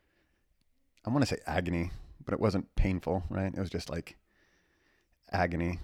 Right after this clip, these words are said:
like cyclone spinning around me and just, like, crushing me, just, like, putting all its weight down on me. And I couldn't, I couldn't break it. And I, it was literally, like,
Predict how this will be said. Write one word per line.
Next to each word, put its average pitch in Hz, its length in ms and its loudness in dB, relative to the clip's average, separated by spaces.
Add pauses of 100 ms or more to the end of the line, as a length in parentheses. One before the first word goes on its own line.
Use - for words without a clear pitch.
like - 160 -8
cyclone 95 840 0
spinning 95 540 2
around 90 360 0
me 92 100 0
and 87 80 -2
just, 85 140 -6
like, - 140 -8
crushing - 640 0
me, 76 160 -6 (120)
just, - 160 -2
like, - 180 -4 (580)
putting 98 220 2
all 92 180 6
its - 120 -4
weight 90 160 0
down 82 180 -2
on 85 120 -2
me. 87 120 -4 (1080)
And 95 80 0
I 101 60 2
couldn't, 110 320 4 (2250)
I 107 40 -10
couldn't 104 240 2
break 87 240 2
it. 90 120 0
And 92 80 -2
I, 95 120 -2
it 110 100 -4
was 92 160 0
literally, 98 300 4
like, 90 140 0